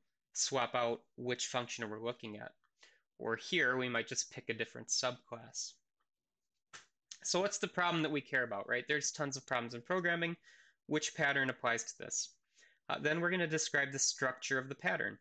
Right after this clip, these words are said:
So what is the U M L class diagram of this pattern, right? What are the classes necessary? What are the relationships, the associations, attributes, methods? What's protected, what's private, what's public? Basically, everything we just talked about,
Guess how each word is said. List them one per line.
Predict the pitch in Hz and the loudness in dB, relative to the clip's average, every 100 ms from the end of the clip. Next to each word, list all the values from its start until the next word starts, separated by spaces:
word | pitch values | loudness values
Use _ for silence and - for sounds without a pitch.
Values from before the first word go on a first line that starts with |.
| _ | _
So | - - 120 151 - _ | 0 2 2 0 -6 _
what | - 113 107 - | -6 -2 0 -2
is | 123 - | -4 -2
the | 123 127 147 _ _ - | -2 -4 -6 _ _ -4
U | 113 | 0
M | 113 117 | 0 0
L | 113 | -2
class | - 175 185 | 0 0 2
diagram | - 120 117 110 113 147 - | 2 2 4 2 2 -2 -8
of | - - | -8 -6
this | 107 | -6
pattern, | - 147 135 104 117 _ _ - _ 117 | -2 0 0 -2 -8 _ _ -20 _ -4
right? | 110 | -2
What | 117 117 | 0 2
are | 123 | 2
the | 123 | 0
classes | - 117 113 - 113 | 0 2 2 2 0
necessary? | 110 135 - 143 135 139 | 0 0 2 2 4 2
What | 127 117 | 0 -2
are | |
the | 110 | -4
relationships, | 104 123 156 - 147 - 143 - - | -6 -2 0 0 -2 -2 -2 -2 -4
the | 104 | -4
associations, | - 110 - 120 123 - 120 120 - - _ _ - _ _ - | -4 -4 -2 -2 -2 -2 -4 -4 -8 -10 _ _ -20 _ _ 0
attributes, | 120 - 127 123 117 117 | 0 0 -2 -2 -2 0
methods? | 117 120 113 - - - _ _ | 0 2 0 -2 -6 -8 _ _
What's | 113 - | -4 -4
protected, | - - 156 156 - 143 | -6 -6 -4 -2 -2 -2
what's | 127 - | -2 -6
private, | - 120 123 123 120 - | -2 0 2 0 -2 -6
what's | 104 - | -8 -10
public? | - 131 131 127 - - _ _ _ - _ _ 135 | -4 -4 0 -2 -4 -10 _ _ _ -20 _ _ -2
Basically, | 131 143 - 139 139 131 | 0 2 2 2 2 4
everything | 127 147 147 | 4 4 2
we | |
just | 147 - | 2 0
talked | 143 - | 0 0
about, | 151 151 | 0 2